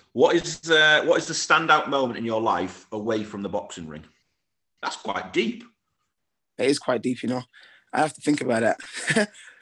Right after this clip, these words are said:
Speaker 2: Uh, standout moment in my life. <sighs> That's a tough one, you know. You know what?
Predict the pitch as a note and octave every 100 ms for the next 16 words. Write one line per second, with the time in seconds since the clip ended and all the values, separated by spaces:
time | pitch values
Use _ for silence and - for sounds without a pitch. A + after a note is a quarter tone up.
0 | _ - D3 C#3+ C#3 C3+ B2+ B2 A#2+ B2
1 | A2 G2+ G2 - _ - - C3+ B2+ -
2 | B2+ B2+ A2 A2+ A2 A2 B2 A#2+ - -
3 | _ _ _ _ _ _ _ _ _ _
4 | _ _ _ _ _ _ _ _ _ _
5 | _ _ _ _ _ _ _ - - -
6 | - - _ _ _ - - - D3 -
7 | - B2 B2 A#2+ A2+ C#3+ - _ _ _
8 | _ _ _ _ _ _ _ _ _ _
9 | _ _ _ _ _ - F3+ G3+ G3 D#3